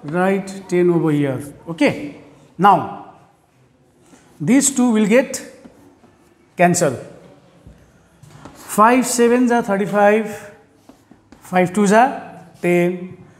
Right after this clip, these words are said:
two ones are two, two six are twelve. Now, six fives are thirty, six fives are thirty,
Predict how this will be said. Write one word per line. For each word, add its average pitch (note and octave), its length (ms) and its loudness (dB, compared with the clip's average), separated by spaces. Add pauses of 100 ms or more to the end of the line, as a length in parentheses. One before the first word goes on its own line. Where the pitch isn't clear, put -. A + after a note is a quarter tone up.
(540)
two A#3+ 120 2
ones C4+ 240 6
are C4+ 140 2
two, B3 560 -2 (260)
two G#3 140 -6
six F#3+ 320 -4
are - 420 -2 (580)
twelve. F#3 680 2
Now, D#3+ 480 2 (180)
six - 480 -2
fives A#3+ 380 0
are B3+ 300 -2 (680)
thirty, F#3 540 -2 (360)
six - 340 -4
fives A3 240 2
are A3 100 4
thirty, A#3+ 600 -2